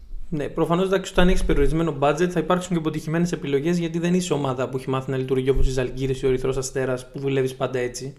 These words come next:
Δηλαδή, αυτός είναι και ένας λόγος που νομίζω ότι πλήρωσε και ο Παπάς, ο οποίος ήταν ο αρχισκάουτερ της ομάδας. Προφανώς, σε, σε αυτόν πήγε το κομμάτι των λανθασμένων επιλογών.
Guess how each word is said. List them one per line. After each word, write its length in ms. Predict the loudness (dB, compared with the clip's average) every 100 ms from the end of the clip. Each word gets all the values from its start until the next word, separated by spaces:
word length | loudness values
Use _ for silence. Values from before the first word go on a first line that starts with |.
| -20 -20 _ -18 -10
Δηλαδή, 680 | -4 -2 -2 0 0 0 0
αυτός 300 | -4 -6 -2
είναι 100 | 0
και 80 | 2
ένας 140 | 2
λόγος 240 | 2 0 0
που 120 | -2
νομίζω 200 | 0 0
ότι 120 | -2
πλήρωσε 380 | -2 0 0 -2
και 80 | -4
ο 40 |
Παπάς, 400 | -4 -2 -2 -2
ο 40 | -2
οποίος 200 | -6 -6
ήταν 240 | -4 -4
ο 20 |
αρχισκάουτερ 500 | -4 -6 -4 -2 -2
της 100 | -4
ομάδας. 440 | -4 -2 -2 -6 -10 -20 -20 -20 -6
Προφανώς, 460 | -4 0 0 0 -2
σε, 140 | -8
σε 160 | -4 -6
αυτόν 420 | -2 0 0 0
πήγε 180 | 0 0
το 100 | 2
κομμάτι 240 | 0 0
των 80 | 0
λανθασμένων 400 | -2 -2 -2 -4
επιλογών. 500 | -2 -2 0 0 -2